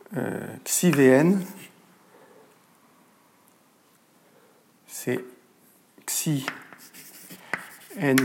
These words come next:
scalaire V, mais xi V, c'est moins gradient P, c'est moins, euh, x gradient P, n, moins n scalaire gradient P.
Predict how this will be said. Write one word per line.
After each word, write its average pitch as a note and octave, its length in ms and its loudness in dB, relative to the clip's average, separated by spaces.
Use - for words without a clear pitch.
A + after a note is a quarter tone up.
scalaire A2+ 540 -2
V, C3 320 2
mais B2 120 -4
xi - 260 -4
V, D3 160 6
c'est D3+ 160 -2
moins B2 200 -2
gradient A#2+ 340 0
P, G3+ 280 0
c'est - 240 -6
moins, B2 400 0
euh, G#2+ 600 -6
x - 520 -6
gradient A#2+ 400 2
P, B2 260 -2
n, C#3 200 -4
moins C3+ 260 2
n D3 320 2
scalaire A#2+ 420 0
gradient G#2 320 -4
P. - 120 -16